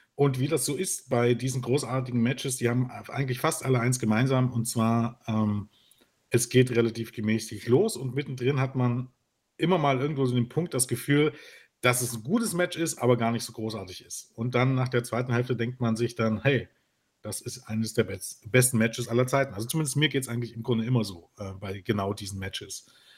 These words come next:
Ähm, deshalb für mein Dafürhalten, äh, war's eben genau anders als bei Andi.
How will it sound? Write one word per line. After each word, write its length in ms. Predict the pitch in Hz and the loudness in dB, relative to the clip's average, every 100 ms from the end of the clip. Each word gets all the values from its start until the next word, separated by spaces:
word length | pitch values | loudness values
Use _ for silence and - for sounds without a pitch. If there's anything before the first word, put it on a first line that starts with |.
| _ - | _ 2
Ähm, 300 | 120 120 - _ _ _ _ _ _ _ _ _ _ _ _ | 4 4 0 _ _ _ _ _ _ _ _ _ _ _ _
deshalb 280 | 143 143 - - _ | 2 4 2 -6 _
für 160 | - 143 | 0 4
mein 300 | 131 143 233 | 6 6 4
Dafürhalten, 800 | 226 - 214 196 196 202 196 180 | 0 0 0 2 0 -2 -8 -6
äh, 400 | 143 143 135 123 | -4 -4 -4 -4
war's 220 | 127 127 | -2 0
eben 280 | 127 123 123 | 0 -2 -4
genau 380 | 120 120 117 120 | -4 -2 -2 -2
anders 280 | 143 165 107 | -2 -2 0
als 180 | 107 - | -2 -4
bei 120 | 98 | -8
Andi. 400 | 90 92 90 | -10 -12 -14